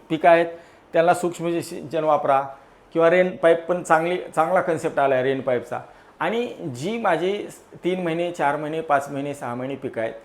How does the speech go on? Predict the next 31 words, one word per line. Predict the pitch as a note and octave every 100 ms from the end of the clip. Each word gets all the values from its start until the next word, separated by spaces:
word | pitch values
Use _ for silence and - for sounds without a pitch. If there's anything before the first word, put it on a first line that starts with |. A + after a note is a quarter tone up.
| - -
त्यासाठी | E3 E3 F3
मगाशी | D#3+ D3+ E3+ E3+
जसं | E3+ F3
बोललो | C#3+ C#3 B2+
तसं | A#2+ C3+ - - -
प्लास्टिक | D#3 D#3+ - G3+
मल्चिंगच्या | F#3 D#3+ F3 E3 D#3
खाली | D3 B2+ C#3
बेड | C#3 E3
झाल्यानंतर | C#3 B2 B2+ B2 A2+ D3
दोन | B2 D#3 F#3
ठिबकच्या | D3 C#3+ C3 C#3
लाईन, | B2+ A#2 B2 - - - -
मग | F#3+
ते | G3+
सोळा, | - E3+ E3+ E3
अठरा, | D#3 D#3 D#3
वीस | D3+ D3+ D3+
एम | D3
एम | D3
तुमच्या, | C#3 B2+ C#3+
अ, | C#3+ - B2 B2 A#2+
शेताच्या | C#3 C#3+ C#3
लांबीप्रमाणे | C#3 C#3 C#3 C3+ C3+ C3+
येतील. | A#2 A#2+ A2+ - - - _ -
शेतकरी | F#3+ F#3+ A#3
बंधू | G#3+ G#3+ G#3+
काय | A3 E3+ G3
करतात | G#3+ F3 D#3 E3+
की | - A3 - C3 - -
ठिबकचा | F3 A3 A#3+